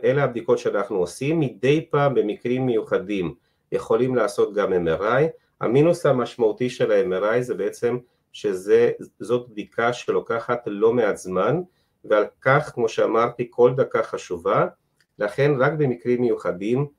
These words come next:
בדיקת ה-M R I היא בדיקת הבחירה במקרים של שבץ מוחי חריף. וכאן בעצם רואים, אה, צילומים של בדיקות M R I עם שבץ מוחי בצד הימני של המוח,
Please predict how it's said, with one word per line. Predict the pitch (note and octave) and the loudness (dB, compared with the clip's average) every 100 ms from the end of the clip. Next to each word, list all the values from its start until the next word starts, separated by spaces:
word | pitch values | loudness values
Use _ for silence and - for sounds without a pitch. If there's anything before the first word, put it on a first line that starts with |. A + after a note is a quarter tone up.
| _ _ | _ _
בדיקת | F#2+ F#2 B2 B2 | -8 -2 0 2
ה-M | A2+ G2+ F#2+ | 0 0 0
R | |
I | G2 | 0
היא | G#2+ A2+ | 0 -2
בדיקת | F2+ F2+ G#2 G2+ | -4 -6 -4 -2
הבחירה | A2 - - E2 F2 G#2 - _ _ _ | -4 -6 -6 -2 0 -2 -6 _ _ _
במקרים | - F#2+ G2 A2+ - F#2 - G2 F#2 | -2 2 2 0 -6 -12 -8 -2 -2
של | F#2 E2 | -2 -8
שבץ | - F2 F2 F2+ F2 - | -4 -2 0 -2 -2 -12
מוחי | E2 - - F2 - _ _ | -14 -10 -8 -8 -10 _ _
חריף. | - F2+ D#2 - _ _ _ - | -6 -4 -4 -10 _ _ _ -8
וכאן | A2+ C3+ C#3 | -2 2 2
בעצם | C3 B2 - A2 | 2 0 2 2
רואים, | G#2 A2+ G#2+ A2 G2+ | 6 6 6 2 -2
אה, | G2 | -2
צילומים | - F#2 F2+ F#2 B2+ D3 F3 - _ | -2 -4 -2 0 2 0 -2 -10 _
של | - G2+ | -4 -4
בדיקות | F#2+ G2 A#2 G#2+ | -2 -2 0 0
M | - F#2+ F2 | 0 0 2
R | |
I | G#2+ C3 D3+ D#3+ - _ - | 2 4 4 0 -10 _ -8
עם | G2+ | -4
שבץ | - G2 A2+ A2 | 0 2 2 2
מוחי | G#2+ F#2+ - G#2+ | -4 -6 -6 -4
בצד | F#2+ F2+ G2+ F#2+ | -4 -2 0 2
הימני | F2 E2+ F2+ F2+ | 2 2 0 0
של | - E2 | -2 -4
המוח, | D#2 B2+ D#3 D#3 D3+ | -2 2 4 4 0